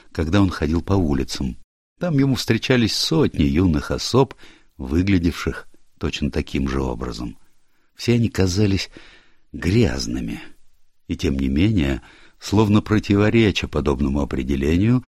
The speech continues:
данная девица выглядела так, словно ее недавно утопили в реке,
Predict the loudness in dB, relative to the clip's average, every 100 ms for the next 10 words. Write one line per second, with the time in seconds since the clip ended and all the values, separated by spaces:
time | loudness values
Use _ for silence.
0 | _ -4 2 4 6 6 6 6 4 4
1 | 2 2 2 4 4 4 4 4 4 2
2 | 0 0 2 4 4 4 4 4 4 2
3 | 2 2 2 -2 0 0 0 -2 -4 -2
4 | -2